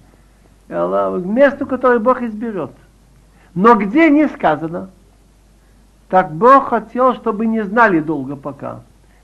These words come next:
Причины есть. Рамбам говорит, что если гоим знали бы место заранее, где будет, то они бы много портили заранее там. Мешали бы, чтобы это приобрели евреи. И евреи тоже знали бы, скажем, что в Иерусалим будет центр навсегда.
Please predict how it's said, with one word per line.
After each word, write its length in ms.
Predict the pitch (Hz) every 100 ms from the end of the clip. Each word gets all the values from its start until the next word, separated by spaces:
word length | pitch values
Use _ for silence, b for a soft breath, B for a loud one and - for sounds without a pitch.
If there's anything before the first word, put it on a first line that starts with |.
| -
Причины 440 | 196 202 - 269
есть. 300 | 226 165 123 - _ _ b b b
Рамбам 480 | 156 160 214 226 233
говорит, 460 | 220 220 208 214 208
что 140 | -
если 300 | 196 180 180
гоим 320 | 170 208 202
знали 320 | 165 180 190 180
бы 160 | 165
место 420 | 175 185 160 170
заранее, 500 | 165 185 233 277 208
где 200 | 170 170
будет, 400 | 175 156 139 135
то 80 | 139
они 180 | 170 190
бы 140 | 180
много 460 | 180 170 175 185 180
портили 540 | 185 175 160 170 165
заранее 500 | 160 165 151 156 156
там. 380 | 156 156 151 160 - _ _
Мешали 480 | 160 156 147 185 175
бы, 160 | 165 165
чтобы 280 | - 165 165
это 320 | 165 165 160
приобрели 720 | 160 170 170 160 156 156 156
евреи. 480 | 151 147 147 143 147 _ b b b b b b b b b b -
И 100 | 196
евреи 540 | 208 220 196 247 277
тоже 400 | - 233 202 190
знали 340 | 160 226 247
бы, 200 | 233 190
скажем, 420 | 180 208 196 185 165
что 220 | - 175
в 60 |
Иерусалим 760 | 165 185 175 - 196 262 262 185
будет 280 | 180 170 -
центр 320 | 175 156 156
навсегда. 680 | 147 139 - 135 120 117